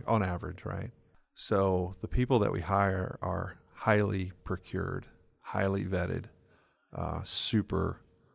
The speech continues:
freaking smart people, right? Um, they could work anywhere in the world and they choose to work with us. So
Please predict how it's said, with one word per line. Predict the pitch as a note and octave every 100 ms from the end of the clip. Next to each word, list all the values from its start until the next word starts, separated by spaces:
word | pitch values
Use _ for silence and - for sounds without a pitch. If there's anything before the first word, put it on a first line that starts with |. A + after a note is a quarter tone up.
| _ _ _ _ _ _ _ -
freaking | G2+ - F#2
smart | - G2 - - _ _ -
people, | G2 E2+ - G#2 - -
right? | - F2+ F#2 - - _ _ -
Um, | G2 F2+ F2+ F#2 _ -
they | G2 F#2+ G2
could | F#2+
work | F#2 F2
anywhere | G2 F#2+ F#2
in | F#2
the | F#2
world | G2 G#2+ F#2+
and | F#2
they | F2+
choose | F#2 F#2+ F2+
to | F2+
work | F2 -
with | F#2
us. | - - - _ _ _ _ _ _ _ _ _
So | - G2+ F#2+ F2+ G2